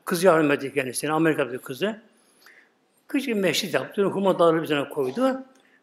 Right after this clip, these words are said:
Orada gelen geçenlere İslam'ın tebliği başladı orada. Hastalandı. Yatıyor. Bir de kızı var böyle.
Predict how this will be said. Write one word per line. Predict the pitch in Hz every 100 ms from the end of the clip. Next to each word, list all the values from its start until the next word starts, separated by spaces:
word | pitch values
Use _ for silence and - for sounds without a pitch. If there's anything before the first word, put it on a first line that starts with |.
| - _ -
Orada | 226 208
gelen | 151 175 240 233
geçenlere | 196 156 185 170 185 262 240 - - _ _ _
İslam'ın | 202 170 180 208 214
tebliği | - 165 165 147
başladı | 135 - 135
orada. | 123 120 117 - _ _ _ _ _ _ _ _ _ _ _ _ _ _ -
Hastalandı. | 180 170 220 202 196 165 101 - _ _ _ _ _ _ _ _ _ -
Yatıyor. | 147 147 - - _ _ _
Bir | 175
de | -
kızı | - 151 131
var | 113 - -
böyle. | - _